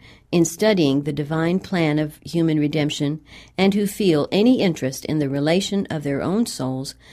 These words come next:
to Christ's atoning work. And to all others, we commend it, that it may awaken in them an interest in these things.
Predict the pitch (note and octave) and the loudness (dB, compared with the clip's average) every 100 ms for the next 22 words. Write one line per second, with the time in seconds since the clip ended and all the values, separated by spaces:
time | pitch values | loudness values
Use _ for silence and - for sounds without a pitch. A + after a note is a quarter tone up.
0 | - - - - F3+ - C3+ C#3+ - E3 | -20 -20 -10 -6 -4 -2 -2 -2 -4 -8
1 | D#3 - C#3+ C#3 D3 D3+ C#3+ - - _ | -8 -4 -2 -2 -2 -2 -4 -6 -18 _
2 | _ _ - - - F#3+ F#3+ D#3+ D#3+ A3 | _ _ -20 -8 2 2 2 2 4 4
3 | - B3+ G3 E3+ - - _ _ - D#3 | 6 4 4 2 -2 -12 _ _ -4 -2
4 | D#3 D#3+ C#3+ C3+ B2+ - - _ _ _ | -2 0 0 0 -4 -8 -16 _ _ _
5 | - E3+ D#3+ D#3+ D3+ D3 C#3+ F3+ G3+ A3+ | -2 2 4 4 4 4 4 2 2 2
6 | B3+ A#3 F3+ B2+ C3 C#3+ D3 C3+ C3 B2+ | 4 4 4 2 0 0 0 0 -2 -8
7 | - D3+ C#3 C3+ C3 D3+ C#3 B2+ - | -4 -4 -4 -6 -8 -8 -6 -8 -10